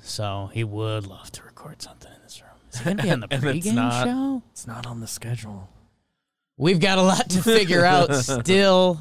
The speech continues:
Speaker 1: Uh, a little behind the scenes. We've got a big John Boy Media Company meeting tomorrow, which will be a weird work, weird mix of fun and work. Before we do any of that, guys, Sweet sixteen is this weekend. Great slate of basketball.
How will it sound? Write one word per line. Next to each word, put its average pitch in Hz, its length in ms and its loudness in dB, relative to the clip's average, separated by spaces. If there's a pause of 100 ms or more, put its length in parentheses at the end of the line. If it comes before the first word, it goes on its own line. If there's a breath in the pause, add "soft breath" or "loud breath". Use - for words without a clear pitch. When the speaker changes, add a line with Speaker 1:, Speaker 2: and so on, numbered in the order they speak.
(200)
Speaker 1:
Uh, 120 460 0
a - 20 -4
little 135 240 0
behind 135 440 0
the 143 60 -4
scenes. 143 340 -4
We've 123 100 -4
got 120 160 -2
a 117 60 -4
big 113 380 -6
John 117 260 -4
Boy 120 140 -6
Media 113 280 -6
Company 135 520 -2
meeting 127 280 0
tomorrow, 120 440 -2
which 110 120 -8
will 107 80 -12
be 113 140 -8
a 110 100 -6
weird 117 400 -6
work, 117 240 -6 (400)
weird 131 320 0
mix 127 320 -4
of 110 80 -12
fun 127 300 -2
and 110 120 -6
work. 123 360 0 (480 loud breath)
Before 214 340 4
we 208 80 4
do 156 160 4
any 170 200 4
of 143 40 2
that, 156 320 0
guys, 123 300 -2
Sweet 185 320 -2
sixteen 165 600 -2
is 165 120 2
this 165 200 0
weekend. 156 840 -2
Great 151 400 0
slate 147 340 0
of 127 80 -2
basketball. 127 960 -2